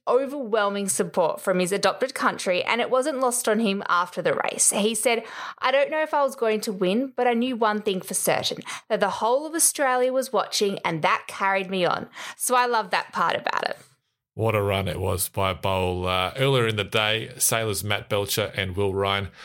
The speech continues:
Speaker 2: just had to finish the last race to win their gold medal in the men's four seventy class. They didn't just finish it, they won the last race, and they avenged their silver medal at the Rio Games.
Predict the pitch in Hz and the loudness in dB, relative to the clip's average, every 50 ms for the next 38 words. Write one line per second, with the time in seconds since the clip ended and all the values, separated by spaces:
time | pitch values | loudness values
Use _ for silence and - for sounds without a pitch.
0 | - - - - 180 165 - 156 139 139 127 - - 135 127 123 123 123 113 104 | -20 -16 -8 -4 -2 0 0 0 0 0 -2 -2 0 0 0 0 0 -2 -2 -2
1 | 107 107 110 113 113 107 - - 104 104 107 101 - - 101 101 107 98 95 101 | 0 0 0 0 0 0 -2 -2 0 -2 -2 -2 -2 -4 -4 -4 -4 -2 -2 -2
2 | 95 95 92 - 98 95 98 98 101 104 101 - 98 95 92 92 98 98 95 92 | -2 -2 0 -2 -2 -2 0 -2 -2 0 0 -2 -2 -4 -4 -2 -2 -2 -2 -2
3 | - - - - 104 95 95 95 - - 104 95 95 98 98 92 - - 104 98 | -4 -4 -4 -4 -2 -2 -2 -2 -2 -2 -2 -2 -2 -4 -4 -4 -4 -2 -2 0
4 | 98 98 101 - - - - - - - - - - 107 113 135 143 135 110 107 | 2 0 2 0 -2 -4 -4 -10 -16 -16 -18 -10 -4 -2 0 0 2 2 2 0
5 | 95 - - 117 117 110 - - 107 98 - - - 131 131 113 104 113 123 127 | 0 0 -2 -2 0 0 0 0 0 -2 -4 -2 -2 0 0 2 0 0 0 0
6 | 104 95 92 90 90 90 - - 101 92 92 98 95 - - - 101 104 101 101 | 0 0 0 0 0 0 -2 -2 0 0 0 0 0 -2 -2 -2 -2 -2 -2 -2
7 | 104 98 101 101 98 95 98 101 98 95 87 - 92 90 - - 127 107 95 98 | -2 0 0 0 0 0 0 -2 -2 -2 -2 -2 0 2 2 2 2 2 0 0
8 | 92 92 92 92 92 - 101 92 90 - 92 87 87 90 90 90 85 85 85 85 | -2 0 0 0 -2 -2 -4 -8 -6 -6 -6 -4 -2 -2 -2 0 -2 -2 -4 -4
9 | - 92 95 92 90 87 85 85 - | -4 -2 -2 -2 -2 -4 -4 -6 -6